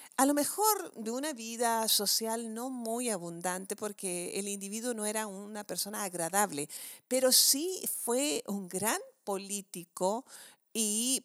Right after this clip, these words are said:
por supuesto, creo que una de las características por las que lo podemos recordar en la historia de la humanidad moderna, ah, o la historia moderna de la humanidad, mejor dicho,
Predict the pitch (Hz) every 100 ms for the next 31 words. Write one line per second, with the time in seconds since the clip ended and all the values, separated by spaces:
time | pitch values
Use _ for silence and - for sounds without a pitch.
0 | - 196 185 - 180 233 285 220 190 185
1 | 196 196 202 196 185 180 175 - 180 214
2 | - 220 - 190 180 - 175 175 185 320
3 | 277 196 160 170 180 196 208 - - -
4 | - - 330 403 202 - 220 208 196 190
5 | 202 202 190 185 175 175 196 208 196 175
6 | 175 285 220 160 185 311 - 175 165 160
7 | 165 156 165 - 190 175 180 254 185 165
8 | 214 190 160 156 160 185 196 156 165 160
9 | 202 -